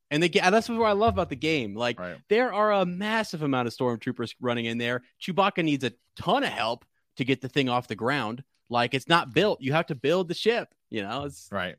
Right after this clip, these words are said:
Speaker 1: it's awesome.
Speaker 2: See, I, I, I love that 'cause the game just came out, and so we, we, I haven't dived, like, fully, fully, fully into it yet. Um,
Speaker 1: Yeah.
Speaker 2: I'm s-, I'm just, I'm, I'm, uh, h-, midway through episode two, so I did one and, and two.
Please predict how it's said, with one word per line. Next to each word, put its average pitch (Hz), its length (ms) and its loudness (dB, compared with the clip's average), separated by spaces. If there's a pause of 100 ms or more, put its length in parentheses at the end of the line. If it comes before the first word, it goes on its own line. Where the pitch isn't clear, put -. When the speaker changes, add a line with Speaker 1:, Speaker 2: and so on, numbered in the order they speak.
(120)
Speaker 1:
it's - 80 -10
awesome. 117 380 -2 (500)
Speaker 2:
See, 147 280 6
I, 165 160 12
I, 151 260 8
I 143 260 6
love 165 300 4
that 123 220 4
'cause 139 120 -2
the 135 60 -2
game 156 240 0
just 120 180 -2
came 110 160 -4
out, 101 140 0
and 98 100 -10
so 110 160 0
we, 127 220 0
we, 131 200 -6
I 147 120 8
haven't 156 180 2
dived, 120 400 6
like, 95 240 -2
fully, 120 540 0
fully, 95 560 -6
fully 90 260 -4
into 87 280 -10
it 71 100 -12
yet. 82 240 -10 (400)
Um, 101 160 2
Speaker 1:
Yeah. 95 80 0
Speaker 2:
I'm 107 140 2
s-, - 160 -10
I'm 113 180 -2
just, 117 340 0
I'm, 117 240 2 (160)
I'm, 123 380 2
uh, 92 840 -2 (280)
h-, 127 140 -10
midway 131 480 2
through 117 280 0
episode 104 480 -2
two, 85 360 -6
so - 100 -4
I 98 40 -2
did 98 200 -4
one 95 300 -2
and, 85 200 -12
and 82 220 -12
two. 85 360 -8